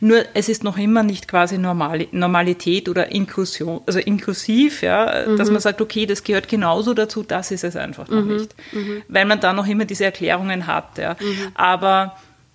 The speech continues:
Speaker 1: es ist zumindest von den Reaktionen, ist es mehrheitlich, muss ich wirklich sagen, äh, sehr in Ordnung. Es ist teilweise ein bisschen fast schon ein Überbemühen. Manchmal so, „Hu, darf ich das jetzt eh fragen? Darf ich das jetzt eh sagen?“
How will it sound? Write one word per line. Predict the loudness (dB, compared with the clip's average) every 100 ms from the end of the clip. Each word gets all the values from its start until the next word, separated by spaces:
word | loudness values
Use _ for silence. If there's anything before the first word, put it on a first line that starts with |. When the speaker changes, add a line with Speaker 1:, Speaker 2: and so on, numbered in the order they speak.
| _ _ _ 0
Speaker 1:
es | 0
ist | 2 0 0
zumindest | 0 0 2 2 0
von | -4
den | -4
Reaktionen, | -2 -2 -2 -4 -4 0 0
ist | 0 -2
es | -2
mehrheitlich, | -2 0 2 0 -4 -6
muss | -4 -4
ich | -2
wirklich | -4 -4
sagen, | -4 -4 -2
äh, | -4
sehr | -4 -4 -2
in | 0
Ordnung. | 2 2 4 2 0 -8 -12
Es | -6 -2
ist | -2 0
teilweise | 2 2 0 0
ein | -2
bisschen | -4 -4 -4 -2
fast | 0 0 0
schon | -2
ein | -2 0
Überbemühen. | 0 2 4 4 6 6 6 4 0
Manchmal | -2 -2 0 2
so, | 2 0 -6 -12 0
„Hu, | 0
darf | 2 0
ich | 0
das | -6 -6
jetzt | -6 -4
eh | -2 -2
fragen? | -2 -2 -2 0
Darf | -2
ich | -2
das | -6 -6
jetzt | -8 -6
eh | -4 -4
sagen?“ | -2 -4 0 0